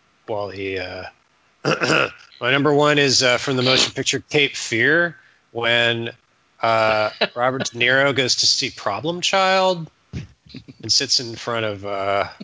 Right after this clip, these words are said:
Nick Nolte, and he's laughing like a maniac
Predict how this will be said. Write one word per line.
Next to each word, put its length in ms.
Nick 380
Nolte, 680
and 100
he's 200
laughing 340
like 180
a 60
maniac 720